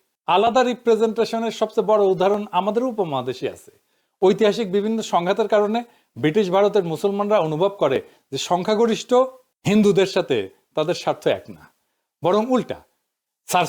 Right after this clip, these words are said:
সৈয়দ আহমেদ খান বিভিন্ন ঘটনা ব্রিটিশ ভারতে হিন্দুদের হরেক রকমের অ্যাজিটেশন দেখা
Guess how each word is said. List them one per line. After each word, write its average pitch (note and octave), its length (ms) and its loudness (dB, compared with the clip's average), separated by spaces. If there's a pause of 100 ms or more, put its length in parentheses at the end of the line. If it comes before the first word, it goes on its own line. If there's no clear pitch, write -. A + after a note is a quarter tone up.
সৈয়দ G#3 300 4
আহমেদ G3 340 -2
খান G3 140 -2 (340)
বিভিন্ন G#3 240 -2 (160)
ঘটনা E3+ 320 0 (100)
ব্রিটিশ D3+ 300 -2
ভারতে F3+ 300 2
হিন্দুদের E3 400 0
হরেক D#3+ 260 0
রকমের E3+ 300 -4
অ্যাজিটেশন C#3+ 540 -2
দেখা C3+ 220 0